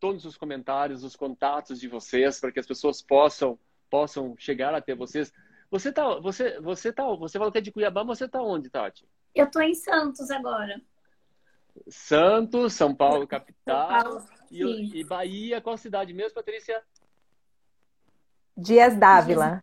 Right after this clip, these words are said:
Speaker 3: Dias Dávila.
Speaker 1: Dias Dávila, né? Eu quero aqui deixar pra vocês a palavra
Speaker 3: Isso.
Speaker 1: final, pra você se,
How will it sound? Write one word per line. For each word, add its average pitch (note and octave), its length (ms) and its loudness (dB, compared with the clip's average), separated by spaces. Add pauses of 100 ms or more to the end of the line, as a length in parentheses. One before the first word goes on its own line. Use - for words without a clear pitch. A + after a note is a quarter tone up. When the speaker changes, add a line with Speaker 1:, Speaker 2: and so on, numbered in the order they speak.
(160)
Speaker 3:
Dias G3 320 6
Dávila. D#3+ 380 6
Speaker 1:
Dias F3 120 -6
Dávila, A#2 520 -4 (360)
né? D#3 200 -4 (400)
Eu F3+ 80 -8
quero G#3+ 200 -2
aqui G#3 180 -8
deixar F#3+ 260 -8
pra G3 100 -10
vocês F#3 320 -6
a F#3 40 -8
palavra F3 340 -4
Speaker 3:
Isso. F#3 80 -2
Speaker 1:
final, D3+ 320 -2
pra D3+ 160 -6
você C#3+ 220 -10
se, D3 240 -6